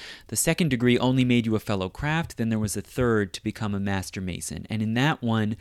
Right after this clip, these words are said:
y-, the initiate plays the role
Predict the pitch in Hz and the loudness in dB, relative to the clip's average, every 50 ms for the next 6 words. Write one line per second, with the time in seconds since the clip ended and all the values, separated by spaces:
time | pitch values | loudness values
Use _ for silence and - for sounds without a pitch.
0 | - - - - - - - - 107 113 113 - - - 113 110 107 - - 113 | -10 -18 -18 -18 -20 -16 -12 -8 -6 -6 -8 -8 -6 -4 -2 -2 -2 -2 -2 0
1 | 110 120 143 156 - - 117 107 101 101 - 82 - - - - - - - _ | 2 4 4 4 4 2 2 2 0 0 -2 -4 -6 -10 -14 -20 -20 -20 -20 _
2 | _ - - - 139 139 143 143 143 139 120 113 127 113 110 123 120 107 87 85 | _ -12 -4 0 4 4 6 6 4 2 2 0 -2 0 2 4 4 4 2 0
3 | 98 - 123 | -4 -8 -10